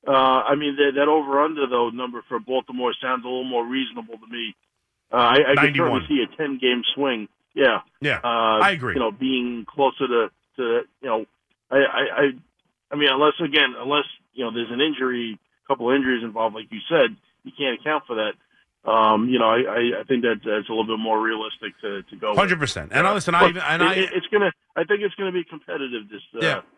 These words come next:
Speaker 1: this season.
Speaker 2: No doubt. And I even said it. I, I said, you know, I was, I,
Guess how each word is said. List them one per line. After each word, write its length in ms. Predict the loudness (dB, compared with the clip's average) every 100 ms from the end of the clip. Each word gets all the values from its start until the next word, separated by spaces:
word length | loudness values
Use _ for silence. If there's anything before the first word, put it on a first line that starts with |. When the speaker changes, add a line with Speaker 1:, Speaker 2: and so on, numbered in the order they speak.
| _ _ _
Speaker 1:
this 100 | -8 -6
season. 300 | -6 -4 0
Speaker 2:
No 160 | 0 2
doubt. 260 | 0 0 2
And 100 | 2
I 140 | 2
even 140 | -2
said 200 | -2 -2
it. 120 | -2 -4
I, 300 | -2 0 -2
I 40 |
said, 380 | -2 -2 -2 -2
you 100 | -2
know, 100 | 2
I 120 | 2
was, 200 | 0 -2 0
I, 320 | 2 2